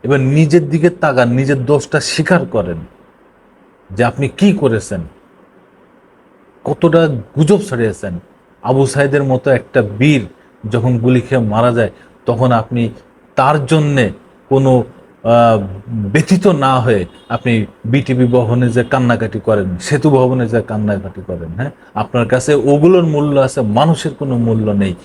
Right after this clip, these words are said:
এই আঠারো কোটি জনগণের কোনো মূল্য নেই, আপনার কাছে কোনোদিন ছিলও না। ধন্যবাদ,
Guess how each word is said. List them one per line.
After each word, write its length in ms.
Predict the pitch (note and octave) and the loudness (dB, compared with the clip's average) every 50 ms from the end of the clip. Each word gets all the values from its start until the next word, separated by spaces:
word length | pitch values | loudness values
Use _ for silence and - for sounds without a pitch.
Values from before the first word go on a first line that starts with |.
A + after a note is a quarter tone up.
| - - - | -20 -8 -2
এই 80 | A#2+ A#2+ | 0 0
আঠারো 360 | A#2 A2+ G#2+ A2+ C3 C3 B2 | 0 0 0 0 0 0 0
কোটি 180 | A#2+ A#2 A#2 | 0 -2 -4
জনগণের 540 | A2+ A2 C3 B2+ C#3+ C#3+ C3+ C#3+ C#3 C3+ B2+ | 0 2 2 2 2 2 2 2 0 0 -4
কোনো 240 | - - C3 B2 A#2 | -4 -2 -2 0 0
মূল্য 340 | A2+ A2+ A2+ A#2 A2 G#2 G#2 | 0 2 2 2 0 0 0
নেই, 200 | G2 G2 F#2 E2+ - - - _ - | -2 -2 -4 -6 -10 -14 -20 _ -12
আপনার 280 | G#2 A#2 - B2+ A#2+ | -12 -8 -4 -4 -2
কাছে 220 | A2 - A#2+ C3 C3+ | -2 0 -2 -2 -2
কোনোদিন 380 | - D3 C#3+ C#3 C3+ C#3+ C3+ B2 - | 0 0 0 2 2 0 -2 -2 -6
ছিলও 460 | - - - D#3+ D#3+ D3+ D3 C#3 C3 | -4 0 2 4 4 4 4 2 2
না। 220 | A#2+ G#2+ F#2+ F2 - - _ _ _ _ _ _ _ _ _ _ _ _ _ _ _ _ _ _ _ _ _ _ | 0 0 -4 -6 -8 -14 _ _ _ _ _ _ _ _ _ _ _ _ _ _ _ _ _ _ _ _ _ _
ধন্যবাদ, 440 | - B2+ C3+ C3 B2 A2+ A2 G#2 F#2 | 0 2 2 4 2 4 2 2 0